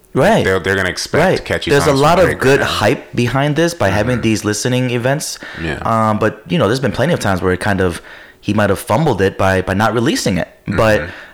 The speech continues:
Speaker 1: uh, Kanye's gonna go on his own accord, and this is gonna be how it's gonna be. But I think it's silly, you know. But, you know,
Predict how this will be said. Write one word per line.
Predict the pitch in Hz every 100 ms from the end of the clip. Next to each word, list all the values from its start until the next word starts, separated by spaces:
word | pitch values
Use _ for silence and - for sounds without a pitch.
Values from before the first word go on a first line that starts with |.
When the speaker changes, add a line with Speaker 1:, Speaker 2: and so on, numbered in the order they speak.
| -
Speaker 1:
uh, | - 107 107 107
Kanye's | 107 123 143 143
gonna | 147
go | 131 123 123
on | 117
his | 113 110
own | 123
accord, | 147 113 104 156
and | 120
this | 107 110
is | 110
gonna | 117 117
be | 113 113
how | 107
it's | 110 -
gonna | 117
be. | 143 135
But | 92 101 - - - -
I | 190
think | - 160
it's | 107
silly, | - 170 123 87
you | 104
know. | 113 127
But, | 127 127 - - - -
you | 156
know, | 135 110 -